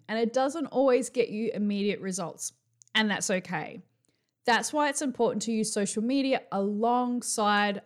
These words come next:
other marketing and visibility strategies. You can listen to episode seventy-two to understand all of your options.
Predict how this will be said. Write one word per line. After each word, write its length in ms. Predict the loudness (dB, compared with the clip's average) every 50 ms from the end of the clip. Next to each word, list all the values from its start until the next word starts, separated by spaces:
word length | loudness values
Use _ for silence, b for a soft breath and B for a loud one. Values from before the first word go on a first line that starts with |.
| _ -2
other 460 | 0 0 0 0 -2 -2 -2 -4 -6 -8 _ _
marketing 680 | -8 -6 -4 -6 -4 -4 -6 -4 -4 -4 -6 -8 -8
and 160 | -8 -8 -6 -4
visibility 600 | -4 -4 -4 -4 -2 -2 -2 0 0 -2 -2 -4
strategies. 800 | -4 -4 -4 -6 -6 -6 -8 -10 -14 -16 -18 -14 -14 -14 -14 -16 _ _ _ _ _ _ _ _ _ _ _ _
You 120 | 2 2
can 220 | 2 4 2 4 4
listen 500 | 4 2 2 2 2 2 2 2 0 0
to 120 | 0 0 -2
episode 420 | -2 -2 -4 -4 -2 0 0 0
seventy-two 840 | 2 4 4 4 4 2 0 0 -2 -4 -2 0 2 2 2 0 -2
to 180 | -4 -4 -4 -4
understand 540 | -4 -4 -4 -2 0 0 0 0 0 -2 -6 -6
all 180 | -4 0 0 0
of 100 | 0 0
your 140 | -4 -4 -6
options. 640 | -6 -8 -10 -10 -10 -10 -12 -14 -14 -12 -12 -14